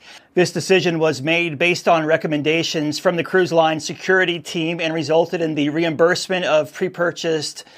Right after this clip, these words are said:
shore excursions, fees, taxes, and port expenses. Additionally, Carnival announced that there was no viable port options to replace Colon and that it would spend an extra day at sea before arriving in Cartagena, Colombia.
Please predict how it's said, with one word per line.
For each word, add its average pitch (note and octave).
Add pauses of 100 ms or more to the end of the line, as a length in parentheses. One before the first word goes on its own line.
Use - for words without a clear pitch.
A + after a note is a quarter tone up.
(120)
shore B3
excursions, A3
fees, G3 (100)
taxes, F3+
and F3
port F#3+
expenses. E3+ (380)
Additionally, D#3+
Carnival E3
announced D3+
that D3+
there E3
was D#3+
no A#3+
viable F#3
port F#3+
options F3+
to -
replace E3
Colon E3+ (380)
and D#3
that D#3
it D3
would D3+
spend F#3
an D#3+
extra -
day E3
at C#3
sea F3
before D3
arriving D#3
in D#3
Cartagena, E3+
Colombia. D3